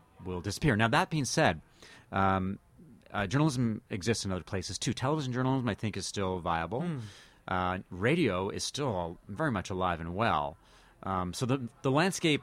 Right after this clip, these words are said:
Speaker 1: is under, it's, I mean, it's, it's
Speaker 2: It's
Speaker 1: an under-
Speaker 2: changing
Speaker 1: it's changing.
Speaker 2: very
Speaker 1: It's
Speaker 2: quickly, isn't it?
Speaker 1: changing, but I think, I think, I think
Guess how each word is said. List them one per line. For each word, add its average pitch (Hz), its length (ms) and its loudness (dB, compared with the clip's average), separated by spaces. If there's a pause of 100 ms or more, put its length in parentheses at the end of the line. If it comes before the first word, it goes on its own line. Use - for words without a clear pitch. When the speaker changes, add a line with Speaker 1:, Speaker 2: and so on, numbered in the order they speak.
(120)
Speaker 1:
is 104 500 0 (400)
under, 101 440 -2
it's, 104 300 -6
I 110 60 -6
mean, 98 140 -4
it's, - 240 -14
it's 185 120 -12
Speaker 2:
It's 202 80 -2
Speaker 1:
an 202 40 -2
under- 208 100 0
Speaker 2:
changing 202 420 0
Speaker 1:
it's 127 140 -2
changing. 143 260 4
Speaker 2:
very - 180 6
Speaker 1:
It's - 120 -6
Speaker 2:
quickly, 123 460 -2
isn't 147 180 -8
it? 110 40 -6
Speaker 1:
changing, 117 600 2
but 110 220 4
I 107 100 2
think, 117 260 -2 (180)
I 113 160 2
think, 120 200 -4 (360)
I 98 120 -2
think 101 220 -6